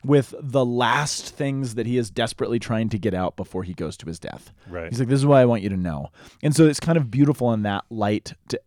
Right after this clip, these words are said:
Speaker 1: as he's recounting
Speaker 2: Right.
Speaker 1: his life and what he's encountered. And, "Oh, there was that one guy, that metalsmith, stinking metalsmith." But there's something kind of beautiful
Speaker 2: <laughs>
Speaker 1: about he needs to get all of this stuff out before the end. But in that, I mean, this, this line,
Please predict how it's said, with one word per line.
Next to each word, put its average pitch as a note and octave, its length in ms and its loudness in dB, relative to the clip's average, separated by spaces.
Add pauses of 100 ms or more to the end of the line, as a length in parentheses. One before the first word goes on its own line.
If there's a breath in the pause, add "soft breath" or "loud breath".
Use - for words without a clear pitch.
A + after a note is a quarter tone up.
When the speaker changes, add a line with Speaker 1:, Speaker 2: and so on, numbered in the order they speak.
Speaker 1:
as G#2 200 0
he's G#2 200 -4
recounting G#2+ 920 -6 (220 soft breath)
Speaker 2:
Right. E2 160 -6
Speaker 1:
his B2+ 160 -2
life G#2+ 560 -8
and G#2+ 220 -6
what A2+ 100 -2
he's A2+ 180 -8
encountered. A2 560 -4
And, F#2+ 140 -8
"Oh, B2 160 -2
there C#3 100 -4
was A2 120 -8
that - 160 -10
one C3+ 260 -6
guy, G#2 300 -6
that E2 100 -10
metalsmith, G2+ 520 -14
stinking D#3 280 -2
metalsmith." A#2 380 -6 (420 loud breath)
But A3 100 6
there's A#3+ 140 0
something C#4+ 220 0
kind A#3+ 100 4
of C#3 140 2
beautiful E3+ 460 6
Speaker 2:
<laughs> - 20 6
Speaker 1:
about E3 340 6 (380 soft breath)
he F3 180 4
needs F3+ 240 6
to F3+ 140 0
get E3 160 6
all D#3 280 2
of C3+ 140 0
this C#3+ 140 0
stuff - 320 -4 (100)
out B2 320 -4
before B2 320 -2
the G#2+ 180 -4
end. F#2 440 -2 (560 soft breath)
But D#3+ 240 6
in G3+ 320 2
that, E3 260 4
I E3 60 4
mean, D#3 180 2 (320 soft breath)
this, - 320 6
this G3+ 320 4
line, E3 760 2